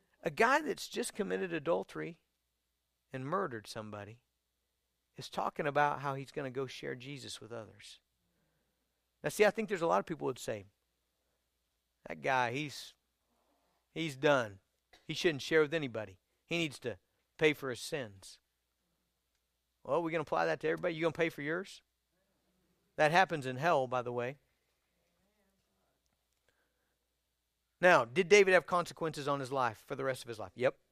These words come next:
he did. We've talked about that before. His family was a disaster. He had great pain because of this dumb thing he did. But you know what? He was forgiven.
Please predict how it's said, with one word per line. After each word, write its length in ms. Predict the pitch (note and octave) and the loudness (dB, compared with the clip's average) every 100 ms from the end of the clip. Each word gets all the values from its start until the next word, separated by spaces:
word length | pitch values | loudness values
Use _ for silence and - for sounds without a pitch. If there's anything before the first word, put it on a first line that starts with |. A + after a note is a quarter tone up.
| _ | _
he 120 | D#3+ | -2
did. 180 | G3+ D3+ - | 0 -2 -2
We've 160 | E3 | -4
talked 200 | - A#3 | 0 0
about 140 | E3 C#3 | 0 0
that 120 | B2+ | -2
before. 320 | - B2+ D3 - _ _ | -4 -8 -8 -12 _ _
His 140 | E3+ - | -4 0
family 260 | E3+ E3+ | 0 0
was 120 | F#3+ C3 | 0 -2
a 140 | A#2+ | -6
disaster. 960 | A#2+ A#2+ B2+ A2 E3 F#3 - - G#2 - _ _ _ _ _ _ _ | -6 -6 -4 -4 -2 -2 -4 -10 -14 -16 _ _ _ _ _ _ _
He 160 | D#3+ E3 | 0 4
had 280 | D3+ A#2+ | 4 0
great 320 | A#2+ D3 F#3 - | 2 2 2 -2
pain 500 | F#3+ D3+ B2+ B2+ B2+ _ - | -2 -2 -4 -6 -14 _ -18
because 260 | B2+ C#3+ | -8 -6
of 120 | B2+ | -4
this 260 | A#2+ C#3+ - - | -6 -8 -10 -12
dumb 260 | B2+ C3+ D3+ | 0 0 0
thing 220 | - D3+ | -2 -4
he 100 | D3 | -4
did. 280 | C#3+ A#2+ G2 _ _ _ _ _ _ _ _ _ _ _ _ _ _ _ | -8 -10 -10 _ _ _ _ _ _ _ _ _ _ _ _ _ _ _
But 140 | B2+ C3 | -10 -6
you 100 | C3+ | -6
know 80 | |
what? 300 | C3 B2+ C#3+ - _ _ _ _ _ _ | -2 -2 -4 -10 _ _ _ _ _ _
He 80 | - | -14
was 120 | B2+ | -14
forgiven. 520 | - - G#2 B2 A2 | -14 -16 -12 -10 -10